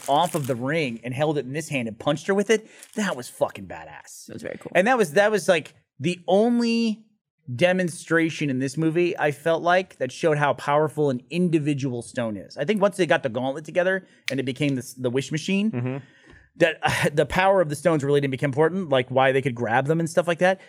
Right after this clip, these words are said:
Speaker 1: But they're individually so incredibly powerful. I almost wish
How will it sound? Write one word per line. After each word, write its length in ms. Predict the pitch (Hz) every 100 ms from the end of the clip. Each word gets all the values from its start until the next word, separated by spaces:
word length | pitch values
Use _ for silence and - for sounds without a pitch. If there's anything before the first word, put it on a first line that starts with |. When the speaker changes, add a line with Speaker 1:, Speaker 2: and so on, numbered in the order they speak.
| _ -
Speaker 1:
But 140 | 180
they're 140 | 185 185
individually 580 | 240 208 180 175 175 143
so 200 | - 156
incredibly 340 | 160 147 123
powerful. 480 | 123 151 160 107 101 - _
I 100 | 165
almost 340 | 160 220 262 165
wish 260 | 156 -